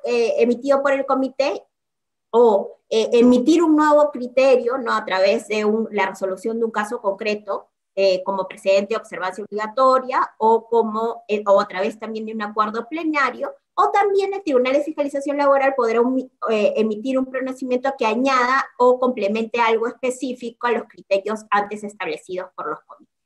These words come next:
¿no? Entonces, en tanto el Tribunal de Fiscalización Laboral no diga algo distinto, estos criterios establecidos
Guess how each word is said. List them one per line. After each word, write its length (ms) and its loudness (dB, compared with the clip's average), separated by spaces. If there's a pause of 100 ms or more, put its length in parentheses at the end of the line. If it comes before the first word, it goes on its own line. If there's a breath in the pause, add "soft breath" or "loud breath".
(200)
¿no? 80 -14
Entonces, 440 -6 (320 soft breath)
en 200 2
tanto 480 0 (200)
el 160 -2
Tribunal 340 4
de 100 -2
Fiscalización 640 -4
Laboral 400 2
no 160 4
diga 300 2
algo 240 2
distinto, 680 -2
estos 480 0 (280 soft breath)
criterios 760 2
establecidos 640 -2